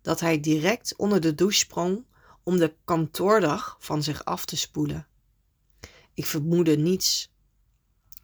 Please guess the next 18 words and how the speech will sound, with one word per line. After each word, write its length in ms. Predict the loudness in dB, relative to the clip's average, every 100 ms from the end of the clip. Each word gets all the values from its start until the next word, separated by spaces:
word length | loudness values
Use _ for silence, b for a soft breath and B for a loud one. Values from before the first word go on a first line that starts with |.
| _
Misdegelijk 1000 | -2 4 4 4 4 4 2 -2 -4 -4
ten 260 | -6 -4 -4
voeten 400 | -4 -6 -4 -4
uit. 460 | -4 -4 -6 -10 -14 _ _ b b b b b b _ _ _ _ _ _ _ _ _ _
Tot 200 | -2 0
hij 160 | 2 2
slordig 440 | 2 2 0 -2
werd 420 | -2 -4 -4 -14 -18 -20 _ _
en 160 | 2 4
ik 120 | 4
die 160 | 0 2
avond 640 | 2 2 -2 -8 -8 -10
naast 360 | 0 4 4 2
mijn 340 | 0 0 -2 -8
gezicht 640 | -8 -4 -2 -4 -10 -20
zijn 260 | -4 0 0
vinger 400 | 0 0 0 -2
rook. 420 | -4 -6 -8 -20